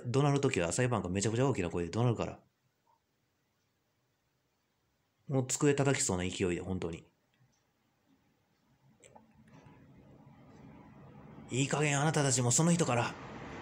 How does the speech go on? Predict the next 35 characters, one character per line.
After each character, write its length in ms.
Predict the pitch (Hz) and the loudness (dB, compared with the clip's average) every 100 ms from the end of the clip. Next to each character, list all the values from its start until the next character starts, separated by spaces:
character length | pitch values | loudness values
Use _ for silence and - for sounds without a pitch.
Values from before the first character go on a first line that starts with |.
| - - - | -12 -12 -4
付 120 | - | 0
き 60 | 156 | 4
ま 100 | 156 | 4
と 100 | 139 | 4
う 100 | 113 | 2
ん 40 | |
や 120 | 113 | 4
め 80 | 190 | 4
な 80 | 180 | 4
さ 160 | - 101 | 2 0
い」 40 | |
っ 0 | |
て 60 | - 92 - | -4 -8 -4
言 100 | 92 | -4
っ 20 | |
て。 140 | - - - - - - - - - - - - - | -4 -8 -10 -12 -12 -12 -10 -10 -10 -10 -12 -10 -2
「離 180 | 151 | 0
れ 100 | 151 | 2
さ-、 160 | 151 - - | 2 -2 -4
離 240 | - 175 | 2 4
れ 80 | 175 | 6
な 80 | 165 | 4
さ 140 | 127 | 0
い」 40 | 90 | -4
っ 0 | |
て。 60 | - - - - - - - - - - - - - - - - - - - | -10 -12 -12 -12 -14 -16 -16 -18 -18 -18 -18 -20 -20 -20 -20 -20 -20 -20 -10
一 100 | 131 | -4
回 160 | - 123 | 2 2
言 80 | |
っ 40 | 120 | 0
て 100 | 123 | 0
く 80 | 113 | 0
れ 80 | |
て 80 | 107 | 0
る。 100 | 98 | -2